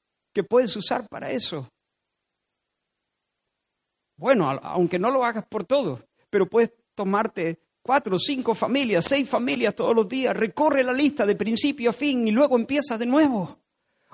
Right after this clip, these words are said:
Ora. Invierte tiempo de manera generosa,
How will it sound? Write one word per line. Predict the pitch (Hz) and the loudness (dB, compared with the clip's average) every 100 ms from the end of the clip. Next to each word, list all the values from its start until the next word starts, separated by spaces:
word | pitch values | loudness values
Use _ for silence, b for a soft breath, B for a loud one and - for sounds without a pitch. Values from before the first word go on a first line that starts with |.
| _ | _
Ora. | 269 311 285 214 156 98 135 - _ _ _ _ _ _ _ _ _ _ _ _ _ - | 6 8 8 6 0 -4 -12 -18 _ _ _ _ _ _ _ _ _ _ _ _ _ 0
Invierte | 254 294 277 277 | 2 2 0 -4
tiempo | - 285 302 262 - 202 143 - - - _ _ _ | 2 4 6 4 4 2 2 -2 -18 -20 _ _ _
de | 220 | 2
manera | 220 233 277 247 208 - _ _ | 4 4 6 4 2 -4 _ _
generosa, | 220 214 214 311 277 - 214 147 123 | 4 6 8 6 4 2 2 2 -2